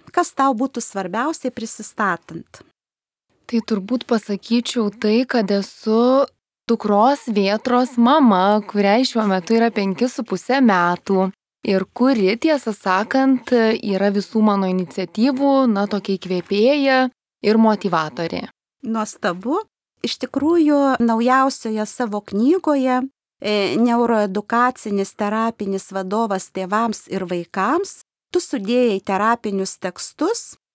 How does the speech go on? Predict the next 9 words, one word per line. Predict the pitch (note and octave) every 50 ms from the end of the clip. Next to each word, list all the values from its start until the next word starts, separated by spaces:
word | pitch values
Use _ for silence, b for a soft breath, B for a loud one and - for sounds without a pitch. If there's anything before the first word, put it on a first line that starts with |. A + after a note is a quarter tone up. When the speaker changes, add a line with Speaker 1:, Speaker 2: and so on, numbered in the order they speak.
| _ _ -
Speaker 1:
kurie | A#3 G#3+ G#3+ B3+ B3 A#3+ A#3
yra | A3 A3 A#3
skirti | A3+ - - - G#3+ G#3 - G#3 - - A#3+ B3+ B3 -
emociškai | - G3+ G3 G3+ G#3 A3+ A3+ - - G3+ - - - F#3+ F3+
palaikyti | - G3+ G3+ G3+ F#3 G3+ F3+ - - A#3 A3 - G3 F#3+
mažus | G3 G3 G3 F#3+ G3 A3 A3+ - - G3
vaikus | F#3+ G3 - - A3+ - - -
auginančioms | F#3 F#3 F3+ G3+ G#3+ G#3 F3+ E3+ F3 - - F#3 E3 E3 E3+ - - - -
šeimoms. | - - - - F#3+ F#3 F3+ F#3+ G3+ A3+ C4 D4+ E4+ F4+ F#4 - -